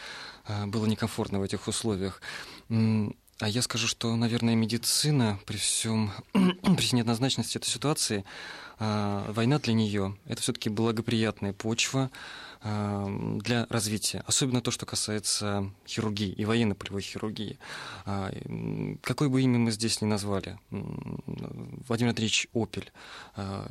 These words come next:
это развитие военно-полевой хирургии именно в этот период. Это становление системы, э, этапного лечения, то, что,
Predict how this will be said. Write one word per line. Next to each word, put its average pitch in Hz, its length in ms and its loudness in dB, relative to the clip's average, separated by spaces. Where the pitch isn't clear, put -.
это 110 200 -2
развитие 107 400 0
военно-полевой 101 400 -2
хирургии 101 400 -4
именно 104 240 2
в 98 120 -4
этот 107 200 -2
период. 98 380 -4
Это 101 120 -6
становление 110 680 2
системы, 113 500 0
э, 101 260 -4
этапного 113 400 0
лечения, 101 360 0
то, - 120 -6
что, 101 300 -4